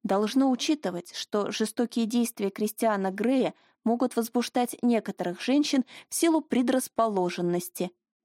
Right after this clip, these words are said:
причем не только культурной, но и биологической. Идея обладания.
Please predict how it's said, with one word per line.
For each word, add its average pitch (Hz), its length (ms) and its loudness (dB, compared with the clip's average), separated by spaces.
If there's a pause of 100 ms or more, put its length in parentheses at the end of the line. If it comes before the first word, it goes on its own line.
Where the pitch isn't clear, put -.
(120)
причем 185 380 0
не 180 100 0
только 175 320 -4
культурной, 180 800 -2 (400)
но 185 160 2
и 233 80 2
биологической. 247 800 -2 (1500)
Идея 262 420 2
обладания. 214 800 0